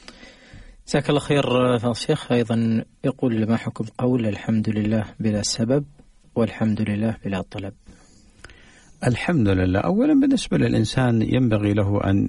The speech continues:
Speaker 2: يعني يسلك الهدي النبوي و، آه، أيضًا طريقة الصحابة رضي الله عنهم في التعامل مع هذه الألفاظ، فلم يثبت عن النبي عليه الصلاة والسلام أنه كان يقول "الحمد لله"، آه،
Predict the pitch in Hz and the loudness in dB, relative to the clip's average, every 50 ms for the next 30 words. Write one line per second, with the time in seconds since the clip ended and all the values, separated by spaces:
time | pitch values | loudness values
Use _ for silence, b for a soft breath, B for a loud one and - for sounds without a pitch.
0 | - - 98 98 92 90 85 87 90 90 90 101 127 131 - - - 104 95 - | -2 -2 0 2 2 2 2 2 2 2 4 4 2 2 0 0 0 0 0 0
1 | - - - - b b b b b b b b b b b b _ - 98 82 | -4 -14 -20 -20 b b b b b b b b b b b b _ -2 0 2
2 | - 135 135 - 110 98 98 98 98 92 92 90 87 90 90 87 87 87 87 85 | 2 0 0 2 2 2 4 2 2 2 2 2 2 2 2 2 2 2 2 2
3 | 82 82 85 85 85 - - - - - - 95 - - b b b b b b | 2 2 2 0 0 0 -2 -4 -4 -6 -6 -8 -10 -14 b b b b b b
4 | b b b - - 98 95 90 - 95 - - - 98 107 110 98 98 95 90 | b b b -6 -4 -2 -2 0 0 -2 -2 0 0 2 2 2 2 2 2 2
5 | 90 87 - 95 98 123 127 - - 107 - - 92 - - - 87 - 107 107 | 2 0 0 0 2 2 0 0 -2 -4 -2 -2 -4 -4 -4 -4 -2 0 0 2
6 | 98 92 101 98 95 92 95 92 87 87 87 87 90 92 104 104 98 98 90 85 | 2 2 2 2 2 2 2 2 2 2 2 2 2 2 2 2 2 2 0 -2
7 | 90 - - - - 107 120 123 117 104 98 98 95 101 98 90 110 104 95 92 | -4 -6 -2 -2 0 0 2 2 2 2 2 2 2 2 2 4 4 4 4 2
8 | 87 85 80 85 82 - 95 90 - - - - B B B B B B B B | 2 2 0 0 -2 -2 -2 -4 -4 -6 -10 -20 B B B B B B B B
9 | B - - 180 185 180 165 147 117 - 107 101 90 - 98 101 101 107 101 95 | B -2 0 2 2 2 2 2 0 0 -2 -2 -2 -2 0 2 2 4 4 2
10 | 90 82 85 87 87 92 98 98 92 - - 107 98 87 85 - - - - - | 2 2 2 2 2 2 2 2 0 0 -2 0 0 0 0 -2 -4 -6 -6 -4
11 | - 104 101 98 95 87 87 - 95 98 98 90 85 95 85 - - 110 107 101 | -2 0 2 2 2 2 0 0 0 0 0 0 0 0 -2 0 0 2 2 4
12 | 95 90 90 - - - 98 95 87 - - 110 104 98 92 92 92 92 92 92 | 2 2 0 0 0 0 0 0 0 0 0 2 2 2 4 2 2 2 2 4
13 | 95 95 87 85 92 92 98 - - b b b b b b b b b b b | 4 2 2 2 0 0 -2 -4 -8 b b b b b b b b b b b
14 | - 95 92 90 87 85 85 - - - - - - - - - | -2 0 2 4 4 2 2 2 0 -2 -2 -4 -4 -4 -4 -4